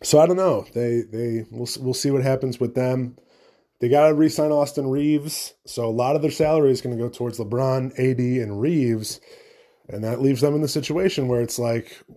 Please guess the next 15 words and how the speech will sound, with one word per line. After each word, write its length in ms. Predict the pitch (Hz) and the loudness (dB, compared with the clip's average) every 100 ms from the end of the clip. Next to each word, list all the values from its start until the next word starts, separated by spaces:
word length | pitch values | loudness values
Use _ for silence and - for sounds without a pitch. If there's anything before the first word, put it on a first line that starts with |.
| 107 110 - | -16 -16 -14
where 160 | - 117 | -6 -2
do 100 | 120 | 2
we, 220 | 123 123 | 2 2
what 220 | 123 117 | 0 -2
do 40 | 135 | 0
we 80 | 131 | 2
do 100 | 131 | 2
with 120 | 123 | 2
our 100 | 120 | 0
role 200 | 160 175 | -2 -4
players? 360 | - 82 87 | -8 -10 -8
Now, 140 | 139 160 | -2 -2
the 80 | 175 | 0
thing 260 | 277 254 | -2 2
is 400 | 202 127 101 - | 2 2 0 -10